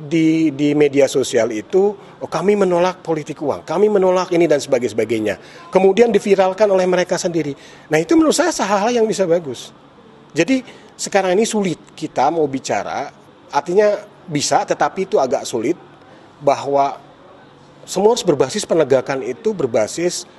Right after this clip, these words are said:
formal. Formal itu tadi harus ada buktinya, pasal yang dilanggar. Masyarakat terlalu susah untuk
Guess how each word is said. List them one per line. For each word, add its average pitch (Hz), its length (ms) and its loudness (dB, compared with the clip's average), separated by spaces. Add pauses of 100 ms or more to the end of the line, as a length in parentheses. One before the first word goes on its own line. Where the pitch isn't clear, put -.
(200)
formal. 147 560 -4 (880)
Formal 151 320 2
itu 185 160 -2
tadi 220 160 2
harus 135 160 4
ada 123 160 0
buktinya, 123 880 0 (640)
pasal 135 320 0
yang 135 240 4
dilanggar. 139 480 4
Masyarakat 185 560 -4
terlalu 196 240 0
susah 220 240 -6
untuk 190 240 -4